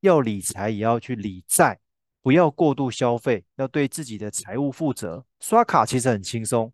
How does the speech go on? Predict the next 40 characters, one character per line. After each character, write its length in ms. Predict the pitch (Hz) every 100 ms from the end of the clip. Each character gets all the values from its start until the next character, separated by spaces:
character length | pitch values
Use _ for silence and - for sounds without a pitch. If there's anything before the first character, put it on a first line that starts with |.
| _ _ -
难 260 | 117 113
的 140 | 160 143
是 280 | 160 135 - -
下 240 | - 233 175
个 120 | 135
月 200 | 143 131
的 200 | 120 107 _ _
卡 160 | - 95
费 200 | - 139
账 200 | 165 139
单 160 | 147 147
来， 240 | 95 98 - _
你 140 | 120 135
有 80 |
没 100 | 117
有 40 | 120
办 200 | 131 117
法 260 | 104 85 _
如 320 | 117 113 123
期 320 | 139 - 107
缴 340 | 110 104 80 - _ _
交？ 340 | - 104 104 - _ _
这 200 | - 233
个 100 | 123
才 160 | -
是 120 | 95 -
关 240 | 104 92
键。 220 | - 98 - _ _ _
所 140 | -
以 120 | 143 - -
要 120 | 147
想 180 | 135 117
清 160 | 190
楚 220 | 196 160 - _ _ _
你 140 | 123 113
的 180 | 117 107 _
投 200 | 117 131
资 220 | - 160
理 140 | 147 113
财 320 | - 98